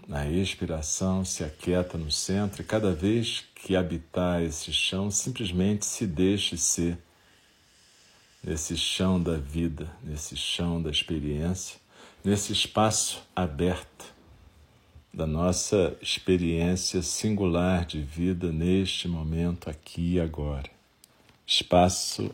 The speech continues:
aberto e infinito. Porque, na verdade, esse espaço nunca desaparece, ele tá sempre aí. A cada inspiração e expiração, a gente pode achar que a gente tá delimitando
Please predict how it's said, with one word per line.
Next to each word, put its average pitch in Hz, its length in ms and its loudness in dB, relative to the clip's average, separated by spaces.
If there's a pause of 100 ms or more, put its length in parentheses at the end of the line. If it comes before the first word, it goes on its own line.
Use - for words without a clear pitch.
(120)
aberto 85 680 0
e 90 80 0
infinito. 90 800 -6 (1040)
Porque, 101 580 2 (220)
na 87 140 2
verdade, 85 480 0
esse 104 200 -4
espaço - 580 2
nunca 92 580 6
desaparece, 76 920 -8
ele 104 100 -8
tá 110 180 -6
sempre 101 560 0
aí. - 160 -10 (1300)
A 85 100 -2
cada 87 540 4 (160)
inspiração 95 1200 2
e 82 180 2
expiração, 92 720 -2
a 120 60 -2
gente 101 240 -4
pode 87 180 0
achar 87 320 4
que 92 100 -2
a 92 40 2
gente 87 280 -2
tá 90 140 2
delimitando 92 1000 4